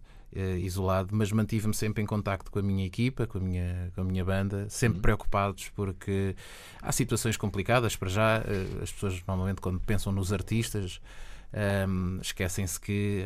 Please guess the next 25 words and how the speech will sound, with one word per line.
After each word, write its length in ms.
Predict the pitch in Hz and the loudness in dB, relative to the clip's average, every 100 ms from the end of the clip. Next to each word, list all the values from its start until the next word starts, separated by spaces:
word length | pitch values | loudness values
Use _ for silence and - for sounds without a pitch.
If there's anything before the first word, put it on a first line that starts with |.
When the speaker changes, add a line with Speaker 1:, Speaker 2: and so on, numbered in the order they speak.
| 98 | -4
Speaker 1:
à 140 | - 92 | -2 0
volta 420 | 92 101 92 98 | 4 2 4 2
deles 300 | 98 101 90 | 4 2 2
e 80 | 107 | 0
com 260 | - 104 101 | 2 4 4
eles 480 | 101 95 - - - - - | 4 0 -4 -10 -12 -14 -12
estão 240 | - 104 | 0 2
muitos 540 | 98 98 113 117 107 - | 4 8 8 8 6 -2
profissionais 960 | 101 - 98 - 92 87 85 - - - - | -4 -2 -2 0 2 4 2 -4 -12 -14 -12
que 80 | - | -4
às 120 | 87 | -4
vezes, 460 | 82 87 82 82 - - - | 0 0 -2 -4 -12 -12 -10
eu 180 | - 160 | -2 2
não 120 | 151 | 2
diria 360 | 139 131 120 117 | 2 4 6 6
invisíveis, 760 | 110 110 95 107 113 104 92 85 | 6 4 2 2 2 2 0 0
não 100 | 85 | -2
é? 120 | 87 - - - - - - | -2 -8 -18 -16 -16 -14 -4
Eh, 260 | 87 87 | 0 0
mas 240 | 82 87 85 | 2 0 -2
que, 180 | - 85 | -4 -4
que 140 | - | 0
não 140 | 95 | 0
são 300 | 82 - 95 90 | 0 0 0 0
tão, 520 | 98 98 95 92 | 2 2 2 -2